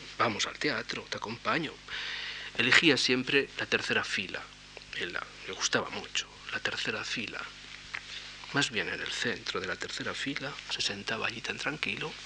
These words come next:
y fue, según cuenta, una de las tardes también más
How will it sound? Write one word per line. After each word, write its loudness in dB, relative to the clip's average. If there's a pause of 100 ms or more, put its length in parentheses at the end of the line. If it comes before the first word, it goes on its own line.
(640)
y 6
fue, 10
según 8
cuenta, 8 (200)
una 10
de 6
las 4
tardes 2
también -2 (120)
más 8